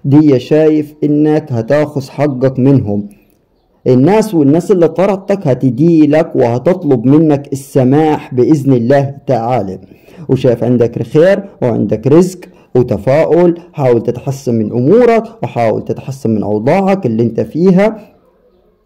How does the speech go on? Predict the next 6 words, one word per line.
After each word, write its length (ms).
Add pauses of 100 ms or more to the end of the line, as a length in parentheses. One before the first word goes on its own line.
يعني 260
عايزك 300
تكون 640
هادي، 540 (240)
آه، 380 (460)
أمورك 720